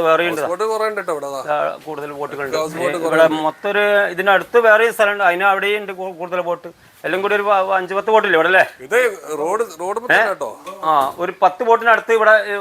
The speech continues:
Speaker 1: വഴി ഇപ്പം ഓടിക്കൊണ്ടിരിക്കുന്നുണ്ട് ഇപ്പൊ. ഇപ്പൊ ഞായറാഴ്ച ദിവസങ്ങളാണ് കൂടുതൽ ആൾക്കാർ വരുന്നത്. അപ്പൊ ഇനിയിപ്പോ വ-, വന്നുകൊണ്ടിരിക്കുകയാണ് ആൾക്കാർ, വന്നുകൊണ്ടിരിക്കുക. ഞായറാഴ്ച ഒരു ഒമ്പത് മണി, പത്ത് മണിന്റെ ഉള്ളിലായിട്ട് ഇവിടെ സ്റ്റാർട്ട് ചെയ്യും. പത്ത് മണിന്റെ ഉള്ളിൽ സ്റ്റാർട്ട് ചെയ്താണ് ഇവിടെ വന്നാൽ ഇവിടെ,
Speaker 2: രക്ഷിക്കാ,
Speaker 1: ഇവിടെ വന്ന്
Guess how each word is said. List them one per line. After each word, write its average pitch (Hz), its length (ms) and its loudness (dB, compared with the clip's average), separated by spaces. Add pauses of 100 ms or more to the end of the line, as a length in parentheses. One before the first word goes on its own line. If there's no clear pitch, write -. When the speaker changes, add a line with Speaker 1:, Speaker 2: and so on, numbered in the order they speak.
(140)
Speaker 1:
വഴി 202 160 2
ഇപ്പം 190 260 -10
ഓടിക്കൊണ്ടിരിക്കുന്നുണ്ട് 180 640 -6
ഇപ്പൊ. 117 140 -14 (100)
ഇപ്പൊ 160 200 -10
ഞായറാഴ്ച 170 360 4
ദിവസങ്ങളാണ് 208 540 2
കൂടുതൽ 190 260 0
ആൾക്കാർ 185 240 0
വരുന്നത്. 147 260 0
അപ്പൊ 175 180 -4
ഇനിയിപ്പോ 190 280 -6
വ-, 190 180 0
വന്നുകൊണ്ടിരിക്കുകയാണ് 185 600 -4
ആൾക്കാർ, 165 200 -6 (140)
വന്നുകൊണ്ടിരിക്കുക. 165 460 -8
ഞായറാഴ്ച 165 420 0
ഒരു 180 120 -2
ഒമ്പത് 185 220 -4
മണി, 190 100 0 (200)
പത്ത് 165 180 -10
മണിന്റെ 190 280 -6
ഉള്ളിലായിട്ട് 180 320 -4
ഇവിടെ 165 140 -10
സ്റ്റാർട്ട് 139 240 -2
ചെയ്യും. 101 140 -16 (720)
പത്ത് 143 180 -8
മണിന്റെ 185 240 -4
ഉള്ളിൽ 185 160 -4
സ്റ്റാർട്ട് 170 260 2
ചെയ്താണ് 180 280 -4
ഇവിടെ 170 180 -2
വന്നാൽ 175 300 -4
ഇവിടെ, 180 120 0
Speaker 2:
രക്ഷിക്കാ, - 200 -4
Speaker 1:
ഇവിടെ 170 180 2
വന്ന് 190 160 -4